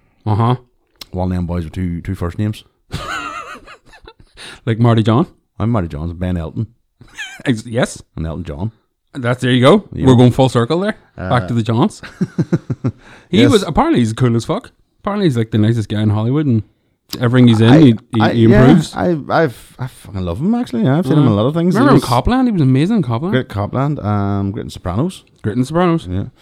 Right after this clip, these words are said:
Speaker 2: Uh, but yeah, Robert Patrick plays the, uh, T one thousand. So, and, uh, Arnie is official. What is it? T eight hundred, is it?
Speaker 1: T eight hundred.
Speaker 2: T eight hundred.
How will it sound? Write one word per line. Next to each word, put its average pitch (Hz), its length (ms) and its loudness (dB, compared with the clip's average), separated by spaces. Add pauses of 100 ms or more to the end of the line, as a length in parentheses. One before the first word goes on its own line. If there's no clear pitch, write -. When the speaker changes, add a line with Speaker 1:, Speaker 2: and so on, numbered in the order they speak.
(460)
Speaker 2:
Uh, 98 360 -2
but 107 140 -4
yeah, 135 120 4
Robert 131 240 4
Patrick 113 320 0
plays 104 320 0
the, 98 400 -4
uh, 92 460 -6
T 98 160 -8
one 80 200 -8
thousand. 78 380 -10
So, 92 280 -8
and, 90 440 -6
uh, 85 200 -12
Arnie 98 540 -4 (160)
is 90 320 -10
official. 113 460 -6 (180)
What 143 200 -10
is 143 80 -10
it? 127 80 -16
T 127 240 -2
eight 120 80 -4
hundred, 151 340 -6
is 196 120 -8
it? 202 100 -10
Speaker 1:
T 113 140 -4
eight 98 80 -4
hundred. 104 360 -4
Speaker 2:
T 110 140 -12
eight 90 60 -10
hundred. 95 280 -14